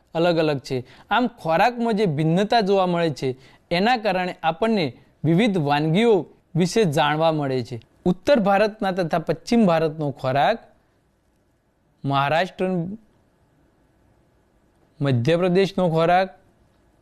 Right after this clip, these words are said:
હરિયાણાનો ખોરાક, ગુજરાતની થાળી ખૂબ પ્રખ્યાત છે. ગુજરાતની પ્રજા વેપારી છે,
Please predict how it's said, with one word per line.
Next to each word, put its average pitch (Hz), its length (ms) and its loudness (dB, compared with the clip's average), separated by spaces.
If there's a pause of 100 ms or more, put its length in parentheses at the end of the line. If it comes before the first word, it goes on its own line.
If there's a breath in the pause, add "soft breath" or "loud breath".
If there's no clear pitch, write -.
(420)
હરિયાણાનો 165 600 2
ખોરાક, 175 500 0 (1700)
ગુજરાતની 185 920 0 (220)
થાળી 175 420 2 (600)
ખૂબ 202 160 0
પ્રખ્યાત 180 600 0
છે. 120 320 -6 (220)
ગુજરાતની 180 560 2
પ્રજા 214 600 2
વેપારી 160 640 0
છે, 120 260 -12